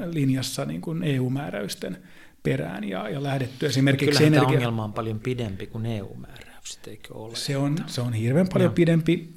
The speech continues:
Speaker 1: Siis tässä ongelmassa niin kuin on myöskin, jos ajatellaan julkisella puolella, niin siis, ö, miten hankitaan,
Speaker 2: Joo.
Speaker 1: miten kilpailutetaan. Et jos ajatellaan näin, että kilpailutuslainsäädäntö on ihan oikeastaan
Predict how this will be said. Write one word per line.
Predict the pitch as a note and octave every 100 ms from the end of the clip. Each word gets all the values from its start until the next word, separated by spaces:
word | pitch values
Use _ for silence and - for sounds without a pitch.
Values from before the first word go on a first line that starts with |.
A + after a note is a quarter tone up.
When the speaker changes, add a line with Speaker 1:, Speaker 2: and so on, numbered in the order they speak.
| - - -
Speaker 1:
Siis | - C#3
tässä | - C#3 C3 -
ongelmassa | C#3+ D#3+ D3 C3+ C3 - C3+
niin | C3
kuin | C3 B2+
on | B2+ B2+ F3+
myöskin, | D3 C#3+ - C3+
jos | B2 A#2+
ajatellaan | B2+ B2 B2+
julkisella | C#3+ D#3 C3+ A#2+ A#2
puolella, | A#2 - C#2 D#2+ - C#2
niin | - - - - - -
siis, | - B2 A#2 -
ö, | C#3 D3+ E3 - F#3+ F#3
miten | C3+ D3 A#2+
hankitaan, | - A#2+ C3+ D3+ E3 E3+ F3+ - - -
Speaker 2:
Joo. | B2 A2+ A2 B2
Speaker 1:
miten | C#3 B2 A#2
kilpailutetaan. | A#2 A#2+ B2 D#3+ D#3+ D#3 D3+ - D#2 D#2 D#2 - - - - _ -
Et | C#3+
jos | C3
ajatellaan | C#3+ C3+ C3+ C3+
näin, | D3 C#3
että | C3+ B2+
kilpailutuslainsäädäntö | D#3+ D3+ D3+ C3+ - C3 D3 C3 B2 B2+ C3+ D3
on | C3+ C3+
ihan | C3 C3+ C3 - - - - -
oikeastaan | C#3+ C3 - - C3